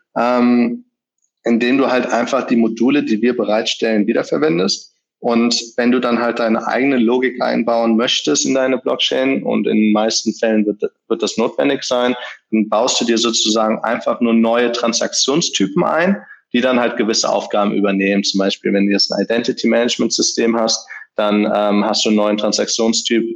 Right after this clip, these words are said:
der dir erlaubt, einen Namen zu registrieren, zum Beispiel. Und, ähm, den würdest du dann halt bei deiner Blockchain einfügen und, ähm, praktisch als neue Version zur Verfügung stellen, und indem das verschiedene Leute auf,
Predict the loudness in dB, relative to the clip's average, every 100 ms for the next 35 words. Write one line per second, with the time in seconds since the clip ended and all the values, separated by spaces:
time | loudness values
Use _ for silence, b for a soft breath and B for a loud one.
0 | -2 -2 2 2 2 2 2 2 0 -2
1 | 0 2 2 2 0 0 0 0 0 -2
2 | -2 -6 -12 _ _ -8 -6 -4 -6 -8
3 | -12 -16 B B B -2 0 2 0 0
4 | 0 0 0 2 2 0 0 0 0 0
5 | 0 0 0 0 -2 -2 -2 -2 0 0
6 | 0 0 2 0 -2 -8 -16 -4 0 2
7 | 2 0 0 0 0 2 0 -2 -8 _
8 | _ _ _ _ -6 -4 -2 -2 0 0
9 | 0 2 2 0 0 0 0 -2 -6 -6
10 | -2 2 2 0 0 2 2 2 2 0
11 | -2 -8 -18 -10 -2 2 2 2 -2 -6
12 | -12 _ _ -4 -2 2 2 2 2 0
13 | -2 -2